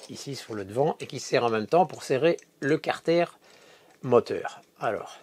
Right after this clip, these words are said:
on va serrer tout ça et après, un petit coup de nettoyant frein pour nettoyer comme il faut le petit carter qu'on vient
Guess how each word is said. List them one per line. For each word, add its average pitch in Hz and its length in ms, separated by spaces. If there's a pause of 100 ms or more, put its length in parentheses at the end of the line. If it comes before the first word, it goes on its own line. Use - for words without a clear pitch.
(540)
on 110 140
va 113 120
serrer 127 500
tout 107 120
ça 208 300 (240)
et 120 80
après, 156 440 (180)
un 190 180
petit 175 200
coup 156 260 (140)
de 151 120
nettoyant 123 420
frein 175 420
pour - 140
nettoyer 123 360
comme 143 220
il 143 40
faut 123 300 (1200)
le 123 340
petit - 260
carter 160 380
qu'on - 180
vient 131 200